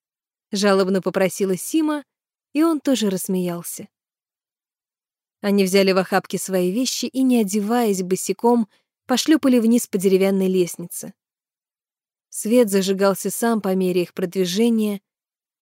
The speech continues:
и они дошли до мастерской. И тут Сима увидела, как темно за окнами. «Ох», —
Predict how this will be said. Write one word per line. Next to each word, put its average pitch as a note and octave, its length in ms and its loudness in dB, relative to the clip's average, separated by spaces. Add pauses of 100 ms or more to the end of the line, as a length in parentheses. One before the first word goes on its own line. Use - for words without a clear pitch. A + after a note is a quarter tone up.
(100)
и A#3 80 0
они C#4 240 4
дошли A3+ 300 0
до G3+ 140 0
мастерской. F#3 800 -6 (1040)
И G#3 100 -6
тут - 320 -4
Сима A3+ 320 2
увидела, G#3+ 400 2
как - 220 -4
темно A#3+ 440 2
за G3+ 180 0
окнами. F#3+ 500 -4 (840)
«Ох», — A3 400 2